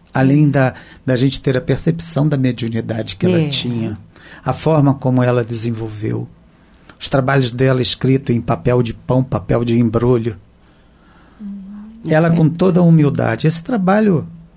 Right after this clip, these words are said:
Speaker 1: é, esse livro, né,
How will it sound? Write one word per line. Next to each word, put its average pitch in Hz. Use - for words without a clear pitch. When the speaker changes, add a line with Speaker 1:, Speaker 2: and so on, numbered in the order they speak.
Speaker 1:
é, 104
esse 120
livro, 113
né, 127